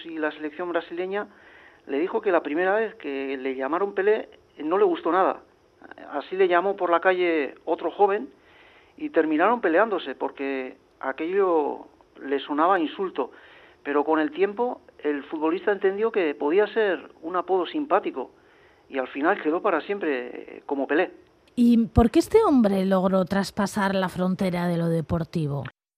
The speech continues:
Speaker 1: Pelé, eh, fue sobre todo un icono global del deporte, no solo del fútbol. Eh, él trascendió los terrenos de juego por su impacto, tuvo un gran impacto,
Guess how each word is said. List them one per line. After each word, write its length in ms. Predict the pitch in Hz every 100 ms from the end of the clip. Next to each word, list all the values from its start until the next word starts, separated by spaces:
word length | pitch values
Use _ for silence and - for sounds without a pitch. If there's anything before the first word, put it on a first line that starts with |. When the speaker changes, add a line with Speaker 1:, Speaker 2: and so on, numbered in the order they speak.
| _ _
Speaker 1:
Pelé, 800 | - 147 180 247 240 185 147 107
eh, 120 | 101 -
fue 120 | - 180
sobre 240 | 214 208
todo 140 | 208
un 120 | 220 202
icono 340 | - 208 220
global 340 | 165 147 190
del 160 | 196 160
deporte, 480 | 139 - 185 180 135
no 120 | 175
solo 220 | - 214
del 120 | 170 131
fútbol. 400 | 208 180 135 - _ -
Eh, 200 | 131 131 -
él 200 | 156 170
trascendió 680 | 180 175 165 170 180 175
los 180 | 170 156
terrenos 300 | - 170 175
de 60 | 165
juego 440 | 165 175 185 165 - _ _
por 160 | 139 135
su 120 | 151
impacto, 560 | 135 156 160 - 120
tuvo 180 | 117 143
un 120 | 151
gran 160 | 143 170
impacto, 580 | 151 123 160 - 117